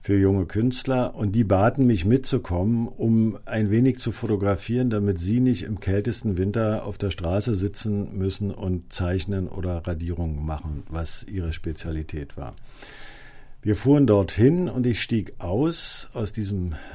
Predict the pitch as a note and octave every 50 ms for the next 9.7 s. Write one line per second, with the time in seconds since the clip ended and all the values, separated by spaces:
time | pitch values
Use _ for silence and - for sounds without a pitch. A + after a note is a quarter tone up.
0 | D#2+ - - F#2 F2 F2+ F2 - F#2+ F2 E2 D2 E2+ F#2 A2+ A#2 - D3 C#3+ C3+
1 | - - - G#2+ F#2+ F#2+ - - - - - - - - - - - - - A2+
2 | G#2+ F#2 F#2+ F#2+ G2 A#2+ A#2+ A#2 G#2+ G2+ G#2+ G2+ E2+ - - F2+ D#2+ F#2 A#2 B2
3 | B2 - - - - - - - A2 G2+ G#2 G2+ G2 - - - - - F2+ G2+
4 | G2 - B2+ G2+ F#2+ G2+ G2+ G2+ G2+ G2 F#2 - - - - - - - - -
5 | A#2 A2 - - A#2 A#2 A2+ G#2+ G2+ G2 - G#2 F#2 - - A2+ A#2+ A#2+ - -
6 | - - - - F#2 A2 - G#2+ - - G#2+ A2+ A2+ F#2+ - - - - - -
7 | - - - - - - - - - - - - - - G2+ A2 - A#2+ - -
8 | B2+ G#2+ - - - - A#2+ A2+ - - - A2+ G#2+ G#2+ G2+ - G2+ G2 - -
9 | - F#2 E2 D#2+ D#2+ - - - - - - - - -